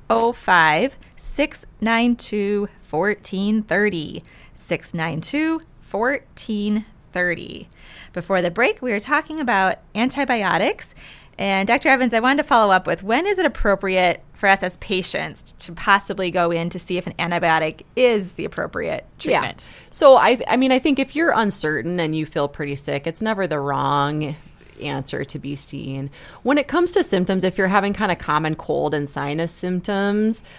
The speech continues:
Speaker 2: what I usually tell people is, um, if it's kind of as simple as that,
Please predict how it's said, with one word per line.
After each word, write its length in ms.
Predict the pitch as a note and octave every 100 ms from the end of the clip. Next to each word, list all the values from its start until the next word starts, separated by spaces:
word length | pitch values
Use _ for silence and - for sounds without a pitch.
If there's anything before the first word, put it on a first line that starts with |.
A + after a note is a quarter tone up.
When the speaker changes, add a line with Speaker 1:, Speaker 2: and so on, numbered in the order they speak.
| - -
Speaker 2:
what 160 | F3
I 100 | F#3
usually 440 | F3+ G3+ A3+ B3 A#3
tell 200 | G#3+ G3+
people 540 | - F3+ E3 D#3 D3+
is, 200 | D3+ C#3+ - C#2+ - -
um, 480 | D#3+ D3+ C#3+ C#3+ C#3 - - - - -
if 340 | A#2 - F#3+ G3+
it's 180 | F#3
kind 200 | - G3+
of 160 | F#3 -
as 180 | F3 E3+
simple 320 | F3+ E3+ E3
as 140 | D#3+
that, 420 | D3 C#3+ C#3+ D3